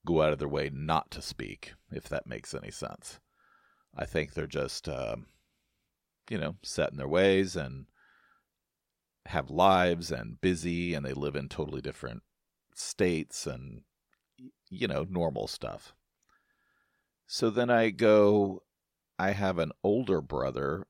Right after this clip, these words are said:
Well, he passed away a few years ago. I remembered his children, well,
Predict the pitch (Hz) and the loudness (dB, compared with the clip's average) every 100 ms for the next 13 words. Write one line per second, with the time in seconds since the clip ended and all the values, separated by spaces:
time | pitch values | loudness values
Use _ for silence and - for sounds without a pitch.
0 | - - - - 110 104 95 - 90 85 | -10 -10 -10 -4 0 0 -2 -4 -2 -2
1 | - 80 65 65 73 65 57 - 67 - | -2 0 0 -4 -6 -6 -6 -8 -8 -6
2 | 52 90 - _ _ _ _ _ _ _ | -4 -6 -10 _ _ _ _ _ _ _
3 | _ _ _ _ _ _ _ _ _ _ | _ _ _ _ _ _ _ _ _ _
4 | _ _ _ _ _ _ _ _ _ - | _ _ _ _ _ _ _ _ _ -2
5 | 87 90 87 87 85 85 85 80 _ - | 0 0 0 -2 0 0 0 -2 _ -10
6 | - 135 147 - - 67 64 - 58 87 | -2 0 -2 -6 -2 -2 -2 -6 -8 -10
7 | 110 _ _ _ _ _ _ _ _ _ | -12 _ _ _ _ _ _ _ _ _
8 | 78 69 67 | -4 -4 -4